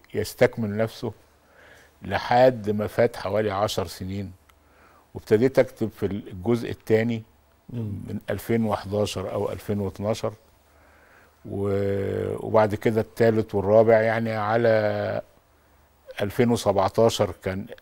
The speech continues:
Speaker 1: الكتابة الأولى
Speaker 2: مم.
Speaker 1: للكتاب كانت، آه، انتهت. حصلت بقى شوية مراجعات وكده، وبعدين دفعت بيه للنشر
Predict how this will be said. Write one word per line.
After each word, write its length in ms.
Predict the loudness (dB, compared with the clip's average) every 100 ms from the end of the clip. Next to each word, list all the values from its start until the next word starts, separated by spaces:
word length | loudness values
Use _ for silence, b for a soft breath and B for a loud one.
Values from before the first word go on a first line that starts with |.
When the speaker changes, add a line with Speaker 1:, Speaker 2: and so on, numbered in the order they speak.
| -12 -8
Speaker 1:
الكتابة 560 | -10 -6 -4 2 4 4
الأولى 460 | 0 -2 0 0
Speaker 2:
مم. 80 | 0
Speaker 1:
للكتاب 800 | -4 -8 -8 -10 -12 -12 0 0 0
كانت، 300 | -8 -6 -10 _ -12
آه، 460 | -10 -10 -12 -14 -14 -12
انتهت. 360 | -10 -8 -10 -12 _ -20 _ b b b b
حصلت 360 | 2 4 4 2
بقى 200 | 4 4
شوية 340 | 4 2 2 0
مراجعات 800 | -6 0 0 0 -2 0 -2 -4
وكده، 340 | -6 -2 -2 -4 -14 b b b b b b -8
وبعدين 640 | -4 -4 0 0 0 -2
دفعت 480 | -4 6 8 8 4
بيه 180 | -2 -2
للنشر 600 | -2 -2 -2 -2 -4